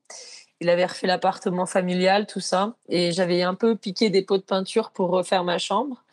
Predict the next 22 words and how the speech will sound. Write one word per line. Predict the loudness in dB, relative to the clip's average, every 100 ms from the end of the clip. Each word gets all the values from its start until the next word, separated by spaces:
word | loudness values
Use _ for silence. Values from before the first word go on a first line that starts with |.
| -18 -16 -16 -20 _ -4
Et | 0 2
mon | 2 2
père | 2
m'a | 4 2
dit, | 2 -2
pourquoi | -2 -2 0
pas | 2 0
faire, | 2 2 4 2
euh, | 4 4 4 2
quelque | -2 -8
chose | -2 0 2
dans | 0
la | 0
décoration, | 0 0 0 -2 -2 -4
puisque | -4 -4
j'aime | 0 0
beaucoup | 0 -4 -2 0
dessiner | 0 0 0 4 4
aussi, | 2 -2 0 2 2
j'aime | 0 -4
beaucoup, | -4 -6 -6 -4 0 2 4
euh, | 4 4 2 2 -2